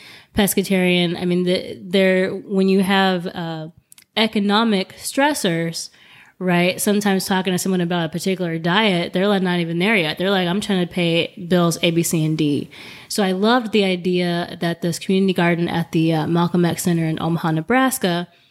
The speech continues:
they were setting up beds and the community could come grow food for free,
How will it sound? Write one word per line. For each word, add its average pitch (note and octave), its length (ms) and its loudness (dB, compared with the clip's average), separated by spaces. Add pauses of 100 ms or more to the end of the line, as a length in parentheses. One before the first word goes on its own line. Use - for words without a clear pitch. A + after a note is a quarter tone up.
(280)
they G3 240 2
were F#3 500 2
setting A3 360 2
up F3+ 180 -4
beds F#3+ 240 2
and F3+ 80 2
the F3+ 60 0
community G#3 340 0
could F#3+ 160 -6
come F3 280 -4
grow F3 200 -2
food F3 280 0
for G#3 200 -2
free, G3 720 -2